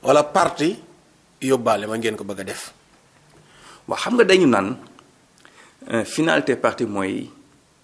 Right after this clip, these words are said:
Speaker 2: jël pouvoir, mais ñun dañu contre, ñun d'accord ñu si loolu. Ñun di jàpp ne finalité parti politique mooy def ba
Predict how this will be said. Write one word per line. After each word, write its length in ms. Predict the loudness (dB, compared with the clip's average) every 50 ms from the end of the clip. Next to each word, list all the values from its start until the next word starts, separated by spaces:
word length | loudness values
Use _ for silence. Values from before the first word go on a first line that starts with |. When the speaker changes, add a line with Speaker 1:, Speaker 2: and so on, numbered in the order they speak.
| _ _ -8
Speaker 2:
jël 200 | -2 -2 -2 -2
pouvoir, 360 | -2 -8 -10 -6 -6 -6 -6 -8 -16 -18 -14
mais 140 | -12 -10 -8
ñun 220 | -6 -6 -6 -6 -6
dañu 180 | -8 -10 -10 -12 -14 -16 -12
contre, 360 | -10 -10 -10 -12 -14 -20 -20 _ -18
ñun 180 | -14 -14 -12 -10 -10
d'accord 280 | -12 -12 -12 -16 -18 -16 -16
ñu 80 | -14
si 100 | -14 -16 -16
loolu. 200 | -18 -20 -20 -20 -20 _ _ _ _ _ _ _ _ _ _ _ -20 _ _ _ _ -20 -20 -20 _ _
Ñun 140 | -10 -10 -8
di 140 | -8 -6 -4
jàpp 180 | -4 -4 -4 -8
ne 60 | -12
finalité 460 | -12 -10 -8 -6 -6 -6 -6 -8 -10
parti 340 | -10 -10 -14 -14 -14 -16 -20 -20 -20 _ _ _ _ _ -14
politique 440 | -14 -14 -12 -14 -16 -18 -18 -20 -20 _ _ _ -20 -20 _ _ -18
mooy 200 | -14 -14 -12 -10
def 220 | -10 -10 -10 -12
ba 100 | -14 -12